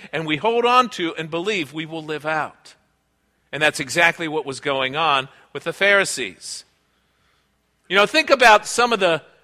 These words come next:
things that we talk about in our culture that are imitations of something else. Imitation leather. Leather. Imitation leather. Well, is it leather? No. It's an imitation of leather. It's not imitation leather.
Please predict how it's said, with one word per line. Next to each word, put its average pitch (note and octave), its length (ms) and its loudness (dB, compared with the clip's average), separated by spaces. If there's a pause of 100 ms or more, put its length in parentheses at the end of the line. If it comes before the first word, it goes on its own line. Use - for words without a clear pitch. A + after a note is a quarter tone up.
(200)
things G#3+ 340 2
that F3 160 -2
we G3 140 -2
talk G3 360 4
about D#3 320 4
in F3 120 -4
our D#3 120 2
culture F3 460 -2
that C#3+ 200 2
are C3+ 220 2 (240)
imitations F#3 840 0
of C#3 140 0
something D3 440 -6
else. B2+ 280 0 (680)
Imitation F#3 640 -2
leather. C3 400 -2 (160)
Leather. C3 400 2 (500)
Imitation G3+ 480 0
leather. E3+ 300 -2 (520)
Well, D3+ 380 6 (400)
is G3+ 160 2
it F#3 160 0
leather? A3 380 4 (580)
No. C4+ 240 -6 (1080)
It's A3+ 180 -4
an A3+ 80 -2
imitation G#3 680 -2 (120)
of G#3 220 4
leather. B2 440 -2
It's - 140 -8
not F3+ 200 2
imitation D#3 640 -6
leather. A#2 400 -2